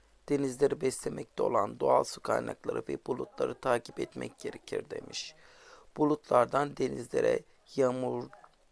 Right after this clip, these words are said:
damlaları damlıyor ve derelerin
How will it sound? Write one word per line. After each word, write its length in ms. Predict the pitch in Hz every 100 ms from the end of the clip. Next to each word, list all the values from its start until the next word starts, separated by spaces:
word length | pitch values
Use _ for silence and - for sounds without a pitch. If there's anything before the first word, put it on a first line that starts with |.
| -
damlaları 760 | 127 117 117 117 120 120 127 - - _ -
damlıyor 600 | 117 117 117 113 - - _ _
ve 320 | 139 151 156 147
derelerin 600 | 127 120 117 117 127